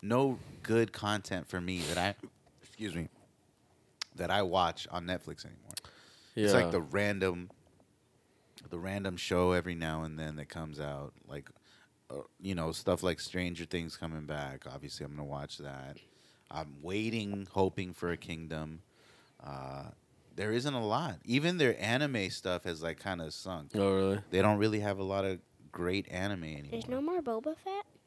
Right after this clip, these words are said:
Speaker 1: That's not on
Speaker 2: That's
Speaker 1: Netflix.
Speaker 2: Disney
Speaker 1: That's
Speaker 2: Plus.
Speaker 1: Disney Plus.
Speaker 3: Oh.
Speaker 1: Now H B O Max and Disney Plus.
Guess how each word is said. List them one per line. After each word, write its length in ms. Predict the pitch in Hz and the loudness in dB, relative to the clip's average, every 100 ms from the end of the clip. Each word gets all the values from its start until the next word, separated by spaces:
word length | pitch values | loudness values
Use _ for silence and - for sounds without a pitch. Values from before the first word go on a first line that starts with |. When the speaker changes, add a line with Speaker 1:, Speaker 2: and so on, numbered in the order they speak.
| _ _ _ _ - | _ _ _ _ -8
Speaker 1:
That's 240 | 92 101 104 | -2 0 2
not 140 | 90 | 4
on 40 | 110 | 6
Speaker 2:
That's 160 | 113 | 6
Speaker 1:
Netflix. 40 | 101 | 4
Speaker 2:
Disney 260 | 98 - | 2 0
Speaker 1:
That's 80 | - | -2
Speaker 2:
Plus. 300 | 85 80 - | -2 -2 -4
Speaker 1:
Disney 280 | 85 73 95 | -6 -6 -10
Plus. 500 | - 104 101 240 214 - | -4 -2 -2 -4 -12 -16
Speaker 3:
Oh. 40 | 220 - _ _ - | -20 -20 _ _ -10
Speaker 1:
Now 120 | 80 67 | -6 -4
H 200 | 80 - | -4 -2
B 100 | 87 | -2
O 100 | 76 | 0
Max 360 | 73 95 98 - | 0 0 -2 -4
and 100 | 71 | -8
Disney 260 | 76 69 - | -8 -10 -10
Plus. 540 | - 98 78 - - | -2 0 0 -6 -16